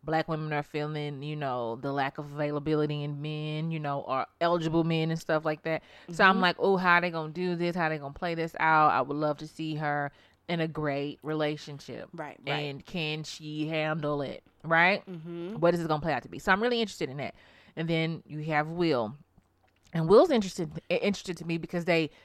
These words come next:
Speaker 1: describe him as an introvert,
Speaker 2: Mm-hmm.
Speaker 1: right? And then they have a clip of him saying, like, he works, but he doesn't love his job, but he works, right?
Speaker 2: Mm-hmm.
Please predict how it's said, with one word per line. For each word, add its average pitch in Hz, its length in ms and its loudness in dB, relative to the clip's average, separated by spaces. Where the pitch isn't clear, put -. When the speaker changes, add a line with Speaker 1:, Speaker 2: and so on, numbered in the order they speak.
Speaker 1:
describe 240 500 2
him 196 180 -2
as 143 180 -2
an 170 80 -2
introvert, 196 460 0
Speaker 2:
Mm-hmm. 170 440 -12
Speaker 1:
right? 175 360 6
And 180 180 -2
then 175 400 0
they 170 220 4
have 180 220 2
a 156 40 -8
clip 226 200 -2
of 202 100 -6
him 190 160 -4
saying, 165 480 -2
like, 156 200 -2
he 170 520 -10
works, 156 400 2
but 160 140 -4
he - 60 -6
doesn't 156 160 -4
love 151 160 0
his 139 100 -8
job, 220 320 4
but 190 80 -2
he 170 60 -2
works, - 420 -8
right? 175 360 4
Speaker 2:
Mm-hmm. 175 420 -12